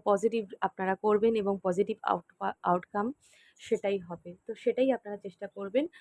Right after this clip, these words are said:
বা আশা রাখবেন আপনাদের পজিটিভ হোক। অনেকের এখানে অর্থ কষ্টে আপনারা ভুগছেন বা শ-, শারীরিক দিক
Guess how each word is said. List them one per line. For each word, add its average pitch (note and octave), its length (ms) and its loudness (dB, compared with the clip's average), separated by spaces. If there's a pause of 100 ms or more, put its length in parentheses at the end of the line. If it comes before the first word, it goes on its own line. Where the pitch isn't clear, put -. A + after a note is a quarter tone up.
(220)
বা A3+ 80 2
আশা C4 340 4
রাখবেন A3 320 6
আপনাদের G3+ 380 0
পজিটিভ F#3 380 -6 (640)
হোক। G#3 220 -4
অনেকের C4+ 420 2
এখানে B3+ 300 4
অর্থ - 440 2
কষ্টে A3 340 0 (420)
আপনারা G3+ 340 -2
ভুগছেন G#3 400 0
বা A3 100 -2
শ-, A3 260 -6
শারীরিক A#3 500 0
দিক B3+ 120 -8